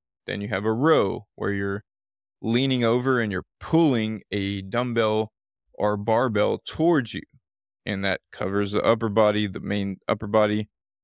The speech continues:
muscles. And then you can do some type of, like, crunch or plank, and you don't even have to. Most people don't isolate abs.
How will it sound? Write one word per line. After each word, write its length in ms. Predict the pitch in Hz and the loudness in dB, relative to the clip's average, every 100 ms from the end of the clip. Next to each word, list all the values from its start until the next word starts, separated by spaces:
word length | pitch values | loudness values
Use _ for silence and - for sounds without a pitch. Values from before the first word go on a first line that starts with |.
| _ | _
muscles. 540 | 131 156 165 156 139 | 0 2 2 2 2
And 100 | 117 | 0
then 140 | 101 101 | -4 -4
you 80 | 98 | -6
can 120 | 98 | -6
do 120 | 98 | -6
some 180 | - 98 | -6 -4
type 260 | 98 92 | -4 -2
of, 220 | 90 92 - | -6 -8 -6
like, 300 | 90 - _ _ _ _ _ _ _ _ - | -6 -6 _ _ _ _ _ _ _ _ -6
crunch 560 | 143 143 123 110 - | 2 2 2 -2 -4
or 140 | 101 - - | -6 -6 -4
plank, 340 | 127 120 104 | -2 0 -2
and 80 | 107 | -4
you 80 | 110 | -2
don't 140 | 110 | -2
even 140 | 101 | -2
have 200 | 98 98 | -2 -2
to. 260 | - 101 95 - | -2 -6 -6 -6
Most 220 | 101 104 | -4 -4
people 220 | 113 104 | -4 -2
don't 180 | 104 98 | -2 -2
isolate 380 | 101 104 104 98 | -4 -2 0 2
abs. 440 | 107 107 104 - | 2 2 -2 -10